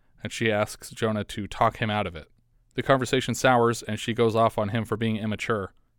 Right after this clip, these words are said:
Weirdly, though, her problem doesn't seem to be that he's, like, a bad boy musician or an absentee father, but that rock and roll is an immature art form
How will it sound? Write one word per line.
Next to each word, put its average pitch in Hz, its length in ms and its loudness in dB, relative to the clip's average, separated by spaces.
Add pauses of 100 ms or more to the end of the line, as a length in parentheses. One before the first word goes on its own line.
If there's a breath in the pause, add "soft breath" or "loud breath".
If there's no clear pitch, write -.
(120)
Weirdly, 165 360 4
though, 151 180 6
her 139 100 4
problem 156 380 4
doesn't 135 220 0
seem 135 200 -2
to 123 80 0
be 123 420 0
that 117 180 0
he's, 117 180 -2
like, 110 160 0
a 110 40 0
bad 117 280 2
boy 120 180 2
musician 117 600 0
or 107 120 0
an 107 80 -2
absentee 110 440 -2
father, 123 500 0 (380 soft breath)
but - 160 -2
that 107 300 4
rock 117 360 4
and 113 120 2
roll 120 180 6
is 113 120 -2
an 110 160 -4
immature 120 480 0
art 110 240 -6
form 143 480 -4